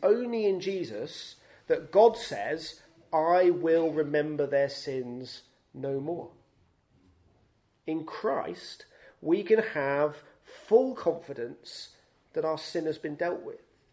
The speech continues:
Uh, there's an old hymn, uh, "When Peace Like a River." Some of you might know it. Uh, and there's a line in that that says, "My sin, oh, the bliss of this glorious thought,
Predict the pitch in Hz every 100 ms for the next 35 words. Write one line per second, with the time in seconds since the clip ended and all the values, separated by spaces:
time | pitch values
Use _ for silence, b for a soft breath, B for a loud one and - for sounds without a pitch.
0 | _ _ - _ _ _ _ _ - -
1 | 170 151 196 196 180 185 196 220 - B
2 | B B - 143 143 143 139 - - 160
3 | 143 - 185 - 165 151 156 156 165 110
4 | 98 151 143 131 120 110 120 107 123 107
5 | 123 - b b b b b - 147 151
6 | 143 143 180 202 180 160 135 120 143 -
7 | 151 139 - 127 123 - - 226 202 160
8 | 185 160 147 143 170 185 - 156 156 143
9 | - 190 202 196 185 - - 120 117 -